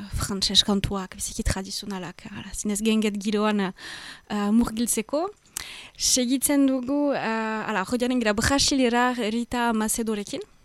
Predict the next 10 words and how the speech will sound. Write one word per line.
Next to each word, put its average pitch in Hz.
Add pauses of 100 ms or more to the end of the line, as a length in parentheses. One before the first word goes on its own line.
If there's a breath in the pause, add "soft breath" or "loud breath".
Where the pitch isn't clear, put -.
beraz, 202
eh, 202 (580 loud breath)
eh, 214
Rita 247
Macedo 262
ari 240
zen, 254
eh, 226
Famusti, 247
eh, 208